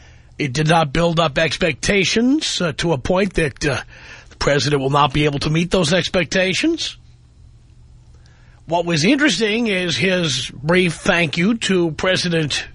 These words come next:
George W. Bush, followed by a pretty good public spanking of George W. Bush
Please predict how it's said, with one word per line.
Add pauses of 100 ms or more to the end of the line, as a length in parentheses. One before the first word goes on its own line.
(120)
George
W.
Bush, (1600)
followed
by
a
pretty
good
public
spanking
of
George
W.
Bush